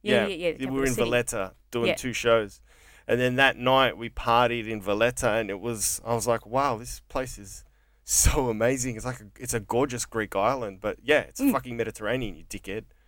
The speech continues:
Speaker 1: Yeah, and everyone's just old and everyone's in each other's business. 'Cause there's only, like, you know, five hundred thousand of, uh, Maltese people in Malta. I did, I did crunch the numbers the other day, seven hundred thousand of us throughout the world.
Speaker 2: Yeah.
Speaker 1: And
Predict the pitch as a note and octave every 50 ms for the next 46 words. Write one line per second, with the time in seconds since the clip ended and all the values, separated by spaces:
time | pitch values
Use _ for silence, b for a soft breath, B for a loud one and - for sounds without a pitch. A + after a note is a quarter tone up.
0 | _ _ - B3 B3+ A#3 F3+ E3 F3 F#3 F#3 G3 G3 F#3+ F3+ F3 - F3 D#3+ -
1 | D#3+ D#3+ E3 E3+ E3+ E3+ E3+ E3+ E3 E3+ E3 D#3+ E3 D#3+ D3+ - D#3 D3 C#3+ -
2 | D#3 D#3 D3 - D#3+ D#3 - - - B3 C4+ B3+ C4+ C#4 C#4+ C#4 B3+ A3 F3 D#3
3 | - _ _ _ _ _ _ _ _ _ _ _ _ _ _ _ _ - F#3 F3
4 | E3+ - _ _ _ _ _ _ - G#3 G3 F#3 E3 - - - F3 E3+ E3 E3+
5 | E3+ E3+ D#3+ D#3+ - - D#3 D#3 E3 E3+ F3 E3 D#3 D3+ - - _ _ _ -
6 | - - - - D3 E3+ E3 D#3 F3 E3+ - E3+ D#3 - D#3+ C#3 C#3 - - D#3+
7 | D#3 D#3 D#3 C#3 C3 C3+ D3+ _ _ _ _ - G3 E3+ E3 D#3 E3+ E3+ - -
8 | - - - F3 F3+ - _ _ _ _ _ _ _ _ _ _ - F#3 G3 G#3+
9 | G3+ - G3+ F#3+ F#3 A3+ G3 - - - - - C4 B3+ B3 - C4+ A3 G3 G3
10 | G#3 B3+ C4 - C4 B3 A#3 B3+ A3 C4+ D#4+ G4 - - C4 B3 A#3+ B3 A#3+ A#3+
11 | A#3+ A3+ A3+ G#3+ - - G3+ G3 G3 G3 G3+ G3 F#3+ F3+ F3+ F3 - - - -
12 | _ _ _ _ _ _ _ _ - G3 F#3 E3+ E3 - E3+ D#3+ F3 F3 D#3 C#3+
13 | C#3 D3+ A3 - - C3 B2+ E3 F3+ F#3 E3 B2 G#2 F#2+ - _ _ _ _ -
14 | G#3 G#3 G#3 G#3